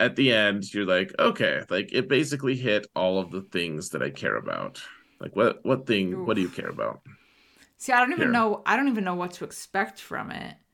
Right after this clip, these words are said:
Speaker 2: Um, I mean, it, I think you need to have this, like, bit of the queen, whatever that, that is,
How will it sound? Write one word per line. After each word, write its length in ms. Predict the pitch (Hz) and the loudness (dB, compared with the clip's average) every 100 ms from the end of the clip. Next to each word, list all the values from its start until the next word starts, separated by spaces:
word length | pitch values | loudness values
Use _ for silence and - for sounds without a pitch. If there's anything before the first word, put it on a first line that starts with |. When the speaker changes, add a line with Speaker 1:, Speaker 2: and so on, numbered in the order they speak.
| _ _ _ - | _ _ _ -18
Speaker 2:
Um, 640 | 123 117 95 80 62 - _ _ _ _ _ _ _ _ _ _ _ _ _ _ _ _ | -10 -8 -8 -10 -16 -20 _ _ _ _ _ _ _ _ _ _ _ _ _ _ _ _
I 80 | 202 | -2
mean, 280 | 208 202 - _ | 0 -2 -6 _
it, 180 | 185 - _ _ _ _ _ _ _ - | -16 -16 _ _ _ _ _ _ _ -12
I 40 | 180 | -6
think 220 | 226 185 | -2 -2
you 100 | 214 | -2
need 180 | 196 185 | -2 -4
to 100 | 185 | -4
have 440 | 170 165 175 156 | 0 2 2 -4
this, 220 | 175 156 | -10 -8
like, 260 | 160 151 151 _ | -6 -8 -10 _
bit 240 | 180 165 - | -4 -4 -6
of 140 | 151 | -10
the 100 | 151 | -10
queen, 720 | 156 - 175 156 151 151 156 156 _ _ _ | -12 -12 -10 -8 -8 -8 -10 -14 _ _ _
whatever 540 | 160 156 110 147 143 143 | -12 -8 -8 -8 -8 -10
that, 220 | 135 - _ | -12 -14 _
that 240 | - 156 151 | -10 -8 -8
is, 160 | 151 | -12